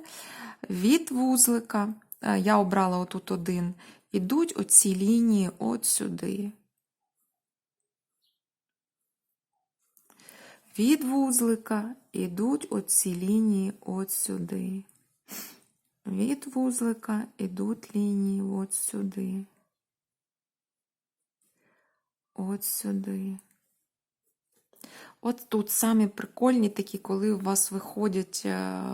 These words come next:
бачите, такі вони. І ви все це замальовуєте таким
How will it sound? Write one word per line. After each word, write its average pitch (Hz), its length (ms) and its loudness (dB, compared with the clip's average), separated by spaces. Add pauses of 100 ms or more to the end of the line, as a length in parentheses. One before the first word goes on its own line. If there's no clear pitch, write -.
(320)
бачите, 101 460 -4
такі - 380 -10
вони. 190 400 -6 (1900)
І 381 160 6
ви 254 160 6
все 240 280 2
це 226 160 -2
замальовуєте 185 720 0
таким 190 560 -6